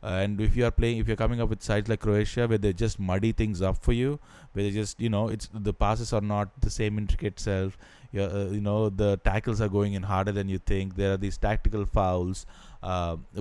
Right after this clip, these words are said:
uh, Croatia deliberately, if you looked at it, they slowed down the pace of the game because they were not even going, when they had the ball, sometimes there were times when they were not even going forward. They were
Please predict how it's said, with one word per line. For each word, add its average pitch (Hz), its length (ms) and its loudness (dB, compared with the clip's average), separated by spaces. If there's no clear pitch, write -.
uh, 101 160 2
Croatia 117 420 2
deliberately, 107 480 0
if 101 100 -4
you 104 60 0
looked 104 200 0
at 110 100 2
it, 107 120 0
they 104 140 4
slowed 107 380 2
down 110 160 2
the 107 80 0
pace 104 240 2
of 104 80 0
the 98 80 2
game 101 320 0
because 110 220 4
they 113 60 2
were 107 120 0
not 127 140 -2
even 127 240 2
going, 110 400 4
when 104 220 0
they 107 60 2
had 120 140 0
the - 80 2
ball, 110 360 4
sometimes 113 480 2
there 107 100 4
were 104 40 4
times 110 240 2
when 110 100 0
they 107 60 2
were 104 60 2
not 104 220 0
even 98 180 0
going 92 220 -2
forward. 87 320 0
They 95 80 2
were 90 40 2